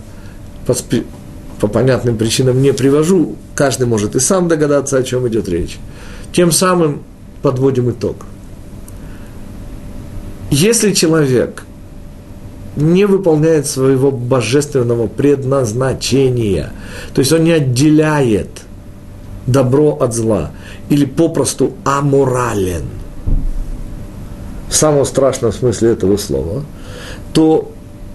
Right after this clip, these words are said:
в этом случае что можно сказать? Что даже комар важнее, чем такой человек.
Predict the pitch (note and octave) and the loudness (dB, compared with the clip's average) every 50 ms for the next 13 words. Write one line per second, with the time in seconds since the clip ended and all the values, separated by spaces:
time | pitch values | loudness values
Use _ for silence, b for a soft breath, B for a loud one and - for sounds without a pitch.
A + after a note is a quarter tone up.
0 | - - - - - D#3 F#3 G#3+ G#3+ G#3+ F#3+ D#3 C3 - - C3+ B2 - C3 A#2+ | -14 -8 -4 0 4 4 4 4 4 4 2 0 0 0 0 0 2 2 0 0
1 | - - - D3 C#3 C3+ C3+ C3 B2+ B2 B2 A#2+ - - - G2+ E2 E2+ C#2 A#1 | 0 2 2 2 2 4 2 2 2 0 -2 -4 -4 -6 -6 -4 -4 -2 -4 -4
2 | A#1+ A1+ - - - - - - - B B B B B B B B B B - | -6 -8 -10 -12 -16 -16 -16 -16 -16 B B B B B B B B B B -4
3 | - - - D#3 C#3+ B2+ A#2+ B2+ D#3+ E3+ F#3+ G3 F3+ F#3 G3 F3+ F#3+ - - - | -2 2 2 2 2 2 2 2 4 4 4 4 4 4 2 2 0 -4 -2 0
4 | G#3 F3+ E3 E3+ F3+ F3 F3+ F3+ F3 E3 D#3 C#3 A#2+ G2+ - - - - - - | 0 2 2 2 2 2 2 2 2 2 2 0 -2 -4 -6 -8 -10 -14 -16 -18
5 | - - - - - - - - - - - - - - - - - - A#2 A#2+ | -20 -20 -20 -20 -20 -20 -18 -18 -18 -18 -18 -18 -18 -18 -18 -10 -6 -2 0 2
6 | D3 D3 B2 A#2+ C3+ D3 D3+ D3+ C#3+ C3 A#2+ - - A2+ A2 - G#2 - A2 G#2+ | 2 2 2 2 4 4 4 6 4 4 2 0 -2 -2 -2 -4 -2 0 0 0
7 | G#2 - - G#2 E2+ C#2 B1+ C2 B1+ | 0 -2 -4 -4 -4 -4 -6 -6 -8